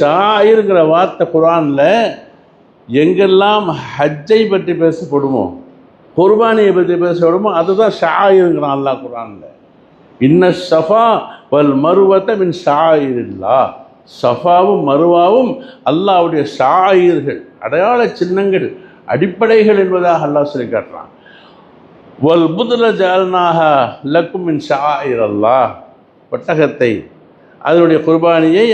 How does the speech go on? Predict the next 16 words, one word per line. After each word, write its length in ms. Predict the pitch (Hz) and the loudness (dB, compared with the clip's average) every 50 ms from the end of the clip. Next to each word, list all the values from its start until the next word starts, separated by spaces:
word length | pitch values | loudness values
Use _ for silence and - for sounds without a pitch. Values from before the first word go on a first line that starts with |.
| 165 | 0
அல்லாஹ்வுடைய 480 | 147 151 160 175 175 170 170 160 160 147 151 - - | 0 0 0 2 2 2 2 0 0 -2 -4 -2 -2
ஷாயிராக 640 | 151 160 180 208 240 233 214 214 208 196 190 196 185 | -2 0 2 2 2 4 2 4 4 4 2 2 2
நாம் 220 | 170 170 160 151 | 0 0 0 -2
ஆக்கி 300 | 151 151 156 147 - 156 | -2 -4 -6 -8 -8 -8
வைத்திருக்கின்றோம்னு 880 | 143 139 139 143 139 131 131 135 - 135 131 120 123 131 127 123 117 - - | -8 -8 -8 -10 -12 -12 -12 -10 -8 -8 -6 -2 -2 -2 -2 -2 -4 -8 -10
சொல்றான். 320 | 95 90 - - - - - - - - - - - - - - - | -12 -10 -10 -12 -12 -14 -18 -20 -20 -20 -20 -20 -20 -20 -20 -6 -2
"வமன் 300 | 123 143 165 185 202 196 190 | -2 0 2 2 2 2 2
யுஅல்லிம் 560 | 180 170 165 180 190 214 214 214 220 208 185 - - | 2 2 2 2 0 0 0 -2 -2 -2 -4 -4 -2
ஷாயிரல்லாஹி 1200 | 170 160 170 185 202 202 190 185 185 175 160 156 156 156 156 165 180 190 185 180 143 - - - - - - - | 0 0 2 2 2 2 2 2 2 2 2 2 2 2 2 2 2 2 2 2 0 -2 -4 -8 -14 -18 -6 -4
ஃபஇன்னஹா 640 | - - 180 202 208 202 190 185 165 170 165 160 160 | -2 -2 0 -2 -4 -2 -2 -2 -2 0 0 0 0
மின் 240 | 156 147 147 - - | 0 0 0 0 -2
தக்வல் 480 | - 240 - - 220 190 170 160 147 - - - | -4 -4 -2 0 2 4 4 4 2 0 -2 -2
குலூப்", 560 | 127 127 139 165 208 247 254 233 175 135 - - - - - _ _ | -2 0 2 2 4 4 4 2 0 -2 -8 -14 -20 -20 -20 _ _
யார் 320 | - 127 135 156 185 208 208 | -2 0 0 2 2 0 0
அல்லாஹு 640 | 202 - 143 147 160 180 202 202 208 196 185 170 - - | 0 -2 -2 -2 0 0 0 0 0 0 -2 -2 -2 -2
தாலாவுடைய 640 | 165 165 165 165 165 165 165 160 165 160 160 143 | 0 2 4 4 4 4 2 2 2 0 0 -2